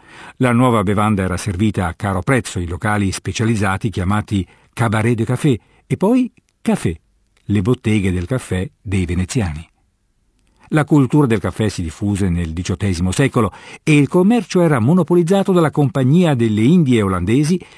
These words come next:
e dalla East India Company. Poi il prezzo calò, il caffè divenne una bevanda anche popolare.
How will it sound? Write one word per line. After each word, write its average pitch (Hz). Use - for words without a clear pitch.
e 165
dalla 143
East -
India 160
Company. 92
Poi 135
il 135
prezzo 117
calò, 147
il 131
caffè 123
divenne 107
una 95
bevanda 127
anche 151
popolare. 104